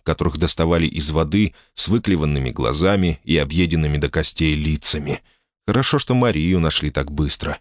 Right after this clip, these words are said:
Ее тело заклинило канатом в нескольких ярдах ниже по течению. Не то ее могла постигнуть такая же участь. Внезапно на Джона снизошло поистине божественное откровение, что он больше не хочет здесь оставаться,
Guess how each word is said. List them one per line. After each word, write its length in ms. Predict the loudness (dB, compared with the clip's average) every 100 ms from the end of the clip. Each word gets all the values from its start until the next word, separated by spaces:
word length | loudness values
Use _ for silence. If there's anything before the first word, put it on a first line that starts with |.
| _ _ -6
Ее 280 | -4 -2 -2
тело 320 | 0 2 2
заклинило 540 | 0 0 0 2 0
канатом 580 | 0 0 2 0 -2 -2
в 60 | 0
нескольких 520 | 0 0 -4 -6 0
ярдах 440 | 2 2 0 -2
ниже 240 | 0 0 -2
по 120 | -4
течению. 640 | -2 -2 0 -2 -4 -6 -10 _ _ _ -2
Не 100 | 0
то 160 | 2 2
ее 200 | 4 2
могла 260 | 2 2
постигнуть 600 | 0 0 -2 0 0 0
такая 420 | -2 -2 0 0
же 160 | 0 -4 -2
участь. 600 | -2 0 -2 -2 -4 -6 _ _ _
Внезапно 800 | 0 2 2 2 0 2 2 0 -2
на 160 | -2
Джона 360 | 0 0 2 0
снизошло 600 | 2 2 2 2 2 0
поистине 520 | 2 2 2 0 0
божественное 800 | 2 0 2 2 0 -4 -4 -4
откровение, 760 | -4 -2 0 2 2 2 -2 -6 _ _ -6
что 180 | 0
он 120 | 2 2
больше 280 | 2 2
не 120 | 2 0
хочет 440 | 0 0 0 -2
здесь 300 | -2 0 -2
оставаться, 800 | 0 -2 -2 -2 -2 0 -2